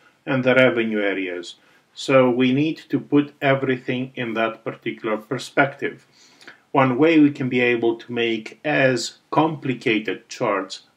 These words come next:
very easy, uh, and indicate our thoughts in that particular process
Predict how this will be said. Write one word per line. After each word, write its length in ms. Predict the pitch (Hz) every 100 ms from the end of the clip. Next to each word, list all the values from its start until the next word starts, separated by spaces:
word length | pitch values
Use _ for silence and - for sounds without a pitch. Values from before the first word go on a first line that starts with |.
| -
very 360 | 98 120 120 113
easy, 520 | 107 104 90 85 - _ _ _ _ _ _
uh, 460 | 110 101 92 90 139 _ _ _ -
and 240 | 113 107 135
indicate 760 | 135 131 117 - 107 95 98 135
our 260 | 123 120
thoughts 440 | 117 123 107 - 110
in 100 | 98
that 320 | 123 127 -
particular 580 | 117 - 110 104 104 117
process 640 | - - 208 - 175 -